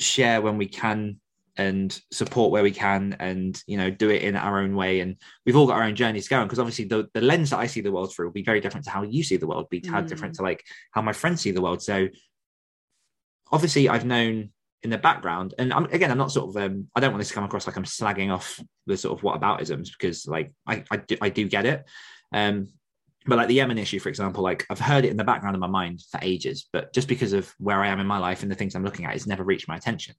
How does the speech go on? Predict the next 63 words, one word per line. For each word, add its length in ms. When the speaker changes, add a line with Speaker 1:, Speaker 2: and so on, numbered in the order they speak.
Speaker 2:
Mm. 260
Speaker 1:
Now 260
it 60
has 180
much 180
more, 140
'cause 100
people 240
are 60
bringing 220
this 120
up, 220
and 80
it 100
is 260
obviously 260
a 20
huge 380
humanitarian 560
crisis. 520
Um, 380
but 100
again, 240
like, 300
I, 340
I 80
don't 300
take 220
any 140
offense 320
to 60
that 140
kind 120
of 60
stuff, 180
because 300
I 180
know 320
deep 200
down 220
that 120
I'm 180
doing 320
the 120
best 180
that 100
I 80
can 180
in 60
this 140
moment. 320
And, 280
you 120
know, 120
if 200
it 200
turns 260
around 220
to 100
being 180
able 140
to 80
point 380